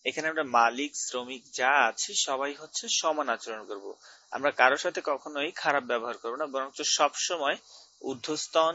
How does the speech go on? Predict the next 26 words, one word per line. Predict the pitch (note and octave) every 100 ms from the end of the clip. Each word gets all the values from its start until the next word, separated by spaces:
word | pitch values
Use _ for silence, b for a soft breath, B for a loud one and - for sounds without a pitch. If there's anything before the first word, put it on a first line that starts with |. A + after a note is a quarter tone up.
| E3+
অধস্তনদের | - B2+ C3+ D3+ - D#3+ D#3 D#3+
মাঝে | D#3 D#3
একটা | E3 F3+ D3
ভালো | - B2 C#3
সম্পর্ক | - C#3+ B2 A#2 A#2+
বজায় | G#2 G#2 G#2
থাকবে, | - A#2+ E3
সবাই | G3+ D3+ B2+
সবসময় | C3 - - C#3+ C#3
হাসি | C3 -
মুখে | B2+ A2+ G#2+
থাকবো। | - G2+ _ _ _ _ _ _ - B B B B B B B B B
এরপরে | A3+ A#3 D#3+ D#3 A#3
বলা | B3+ B3+ A#3+
হচ্ছে | A3+ - F#3
বারো | C#3+ C#3+ D#3
নম্বর | F3+ F#3+ F#3+
নীতি | F3 C#3+
যেটা, | B2 - E4+
সেটা | - F#3
হচ্ছে | F3 F3+ - C4+
চাকরির | - F#3+ E3+ F#3 G3 G3+
স্থায়িত্বের | - - D3+ C#3+ - - F3
নীতি। | D3 A2+ G#2 - C2+ _ - - - -
অর্থাৎ | C#3+ - G#3+ D#3+ C3+
আমার | D3+